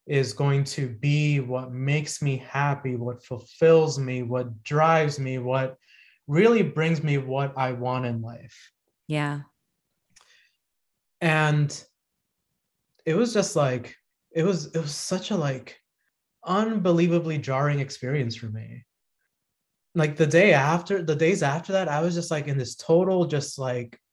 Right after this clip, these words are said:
Speaker 1: black abyss and hole within myself, where I was just like, like, I've already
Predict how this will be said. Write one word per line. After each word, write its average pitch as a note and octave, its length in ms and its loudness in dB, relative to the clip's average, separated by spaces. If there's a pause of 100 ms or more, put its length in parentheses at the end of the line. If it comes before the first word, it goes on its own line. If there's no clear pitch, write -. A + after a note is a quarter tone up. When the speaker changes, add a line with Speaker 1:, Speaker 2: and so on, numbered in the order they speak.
(760)
Speaker 1:
black D#3 600 0
abyss D#3+ 680 2
and D#3 160 -2
hole D#3+ 520 0
within F#3+ 280 -2
myself, G3+ 720 0 (840)
where D#3 140 -6
I D#3+ 80 0
was D#3+ 140 2
just E3+ 220 -2
like, D#3 400 -2 (1120)
like, D3+ 300 -10 (400)
I've E3+ 360 -4
already E3 960 2